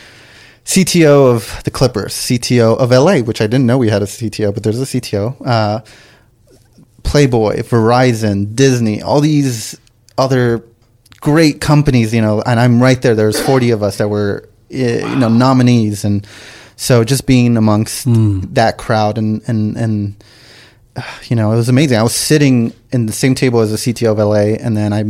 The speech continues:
Speaker 1: I had a really good conversation with the C T O of the Clippers, and it was just amazing. You know, just in, uh, kind of like what I would imagine,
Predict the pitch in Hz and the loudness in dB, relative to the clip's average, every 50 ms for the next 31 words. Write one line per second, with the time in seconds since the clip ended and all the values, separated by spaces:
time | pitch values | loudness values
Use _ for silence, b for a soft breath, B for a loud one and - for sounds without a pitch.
0 | 107 - - 113 101 123 117 117 110 117 120 120 117 123 123 - 123 117 117 113 | -6 -4 -6 -4 -2 -2 -2 -2 -2 -2 -2 0 0 -2 -2 0 0 -2 0 -2
1 | - - 117 107 - 113 110 107 104 101 - - - - 117 110 - 117 110 110 | -2 -2 -4 -4 -2 -4 -4 -4 -4 -6 -6 -8 -8 -8 -8 -4 -2 -2 0 0
2 | 104 - - - 110 - - 107 104 110 113 - - B B B B B B B | -2 -2 -2 -2 -2 0 0 0 0 0 -2 -6 -12 B B B B B B B
3 | B B B - 123 110 113 120 123 120 - - - - - 143 156 247 339 311 | B B B -6 -4 -4 -2 -2 -4 -6 -8 -10 -10 -6 -2 -2 0 0 0 0
4 | 196 - - - - - - - 165 156 127 123 127 - 151 - - 165 156 135 | -2 -4 -6 -10 -10 -10 -6 -2 0 0 0 0 -2 -2 -4 -4 -2 0 0 0
5 | - - - - - - - _ _ - - 156 165 190 196 175 180 175 165 156 | -2 -4 -8 -8 -10 -16 -20 _ _ -8 -4 -2 0 0 0 0 0 0 0 -2
6 | - 156 151 147 131 - - _ _ _ _ _ - 131 131 131 127 135 127 127 | 0 0 0 0 0 -2 -6 _ _ _ _ _ 0 0 0 2 2 0 2 2
7 | 123 120 117 117 120 113 120 117 113 110 110 107 107 113 | 2 2 2 0 0 0 -2 -2 -2 -2 -2 -4 -4 -8